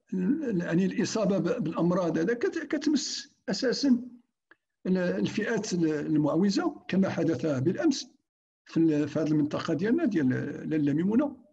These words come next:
هو ال-، العاملات الزراعيات البسيطات اللائي يتعرضن ل-، لاشتغال-، للاستغلال البشع، هما اللي تصابوا.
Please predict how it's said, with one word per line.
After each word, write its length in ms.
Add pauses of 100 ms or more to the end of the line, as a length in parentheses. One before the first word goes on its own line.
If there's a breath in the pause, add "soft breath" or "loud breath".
(880)
هو 100
ال-، 100
العاملات 760
الزراعيات 760 (520)
البسيطات 680 (800)
اللائي 380
يتعرضن 500
ل-، 220
لاشتغال-، 500
للاستغلال 920 (420)
البشع، 380 (1300)
هما 140
اللي 100
تصابوا. 440